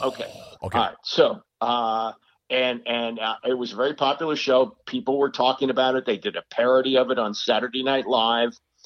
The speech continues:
Speaker 2: and four million people watched the final.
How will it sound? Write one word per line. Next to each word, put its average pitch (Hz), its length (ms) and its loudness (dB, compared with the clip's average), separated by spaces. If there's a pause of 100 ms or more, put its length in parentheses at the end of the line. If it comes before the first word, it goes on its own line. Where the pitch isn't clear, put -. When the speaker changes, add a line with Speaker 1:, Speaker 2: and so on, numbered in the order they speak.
(220)
Speaker 2:
and 110 600 0
four 175 540 2
million 151 420 4
people 107 440 -2
watched 110 400 -2
the 101 60 -8
final. 95 540 -4